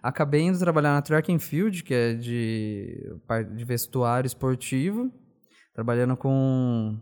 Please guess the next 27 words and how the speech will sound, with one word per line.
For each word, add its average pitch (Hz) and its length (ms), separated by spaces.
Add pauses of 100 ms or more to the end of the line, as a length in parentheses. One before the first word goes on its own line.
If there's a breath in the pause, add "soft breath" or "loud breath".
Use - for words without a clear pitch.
(100)
estratégia 135 680
internacional, 131 760
expansão 123 560
da 131 140
marca 117 380
pra 113 160
outros 117 180
países. 131 600
Trabalhei 120 340
alguns 123 320
anos 123 340
lá. 135 300 (1300 soft breath)
E 120 160
aí, 123 220
quando 220 680 (220)
eu 120 100
saí 139 380
da 180 140
Track 151 280
and 139 60
Field, 147 260
foi 170 140
quando 170 200
eu 170 60
decidi 160 540
que - 160
eu 175 340